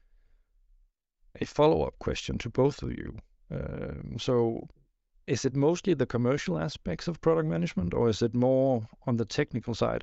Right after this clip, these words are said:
working with the, the, the developers that you enjoy? Or is it the combination of both? Dimitri, maybe you can go first.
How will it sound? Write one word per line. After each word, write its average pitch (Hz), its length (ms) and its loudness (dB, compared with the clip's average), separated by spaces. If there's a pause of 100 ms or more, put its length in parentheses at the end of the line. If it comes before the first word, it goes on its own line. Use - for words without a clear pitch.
working 123 640 0
with 120 220 2 (120)
the, 110 360 0
the, 120 280 2 (140)
the 120 120 4
developers 123 520 2
that 104 160 -6
you 110 160 2
enjoy? 113 360 -2 (400)
Or 120 100 0
is 107 120 0
it 117 180 0
the 117 80 2
combination 113 540 0
of - 140 -6
both? - 280 -8 (140)
Dimitri, 123 520 2
maybe 127 200 2
you 123 140 0
can 131 80 -2
go 120 160 2
first. 143 260 -6